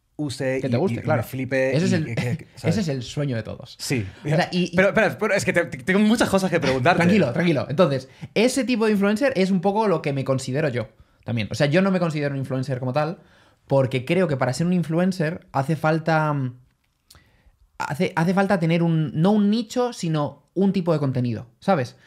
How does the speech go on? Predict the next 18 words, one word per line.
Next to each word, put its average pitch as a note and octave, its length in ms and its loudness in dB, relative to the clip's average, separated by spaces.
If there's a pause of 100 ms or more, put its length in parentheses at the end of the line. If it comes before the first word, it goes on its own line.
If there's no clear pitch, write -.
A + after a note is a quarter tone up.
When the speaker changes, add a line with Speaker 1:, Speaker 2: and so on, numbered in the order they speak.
(120)
Speaker 2:
S-, B2 220 -4
Speaker 1:
Ujú. A#2+ 160 -12
Speaker 2:
por C#3+ 180 2
algo. C3 280 2
Yo, A3 260 2
los G3 140 -2
influencers D#3 360 0
que F#3 80 -2
sigo A3+ 240 -2
son A#3 300 -2
por G#3+ 340 -2 (260)
que D3 140 0
hacen F3+ 220 0
una F#3+ 160 0
cosa G#3 160 -2
que F3+ 60 -4
me C#3+ 80 0
gusta. - 300 -6